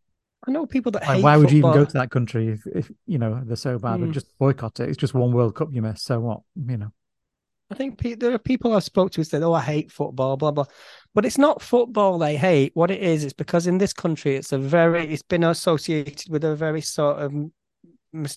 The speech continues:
Speaker 1: misogynistic culture.
Speaker 2: Yeah, well, yeah, I
Speaker 1: And,
Speaker 2: mean,
Speaker 1: and
Speaker 2: it
Speaker 1: if you, if you, if you're somebody from a certain background, like, you say you grow up in the North, and you, you know what it's like to be on a bus or on a train when a bunch of football lads get on it.
Speaker 2: Yeah, it's very bad.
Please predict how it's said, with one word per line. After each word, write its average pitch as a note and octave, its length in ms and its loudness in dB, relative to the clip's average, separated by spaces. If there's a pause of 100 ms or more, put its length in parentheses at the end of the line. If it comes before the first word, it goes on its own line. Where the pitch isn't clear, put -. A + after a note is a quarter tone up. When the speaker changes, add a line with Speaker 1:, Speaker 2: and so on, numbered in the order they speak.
Speaker 1:
misogynistic D#3+ 960 -4
culture. - 480 -8
Speaker 2:
Yeah, D#3+ 180 0
well, D3 300 0
yeah, C#3 240 -2
I A2+ 60 -4
Speaker 1:
And, E3+ 140 6
Speaker 2:
mean, F#3 80 6
Speaker 1:
and F#3+ 140 2
Speaker 2:
it G3 160 4
Speaker 1:
if F#3 180 -2
you, G3 60 2
if G3+ 180 -2
you, F#3+ 160 0
if F3 120 -4
you're F#3+ 120 -2
somebody G3 340 -6
from F#3 180 -6
a F3 40 -2
certain E3 320 -4
background, D#3+ 420 0
like, D3+ 140 -2
you E3 40 -10
say - 160 -4
you E3+ 80 0
grow E3 200 4
up D#3 140 2
in D#3+ 80 2
the D#3 80 0
North, C3 600 -2 (560)
and D#3 120 -2
you, D#3+ 180 0
you D#3+ 160 0
know F#3 240 4
what F#3 140 2
it's - 160 -6
like E3+ 360 2
to D3+ 100 -8
be D#3 120 2
on D3+ 100 4
a C#3+ 60 4
bus C3 640 0 (160)
or C#3 220 4
on C#3 100 2
a C#3 40 -2
train C#3+ 520 0
when C3 100 0
a C3 60 2
bunch C#3+ 240 -2
of C3 80 -4
football C3+ 420 0
lads B2+ 280 -2
get B2+ 160 -4
on A#2+ 160 -2
it. A#2 100 -4
Speaker 2:
Yeah, C3 260 -4
it's C3+ 140 -4
very C3+ 220 4
bad. B2 220 2